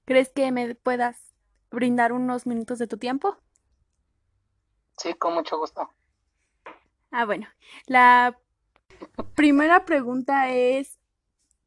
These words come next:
Speaker 1: ¿crees que un asesino nace o se hace?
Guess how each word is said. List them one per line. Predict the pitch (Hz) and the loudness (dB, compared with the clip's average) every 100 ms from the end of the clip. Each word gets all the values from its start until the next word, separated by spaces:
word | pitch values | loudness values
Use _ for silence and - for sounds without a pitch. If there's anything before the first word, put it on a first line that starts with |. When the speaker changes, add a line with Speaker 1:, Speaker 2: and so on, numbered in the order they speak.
| _ _ _ _ _ - | _ _ _ _ _ -2
Speaker 1:
¿crees | 349 403 453 - | 2 2 0 -2
que | 370 359 | 0 2
un | 339 330 | 2 0
asesino | 320 330 277 233 - 262 254 226 220 _ | -2 -4 -6 -8 -6 -6 -6 -8 -12 _
nace | 233 240 262 302 311 392 427 - _ _ _ _ _ - | -6 -2 2 2 0 -2 -4 -8 _ _ _ _ _ -4
o | 233 | -2
se | 240 247 | 0 2
hace? | 220 214 - | 4 2 -8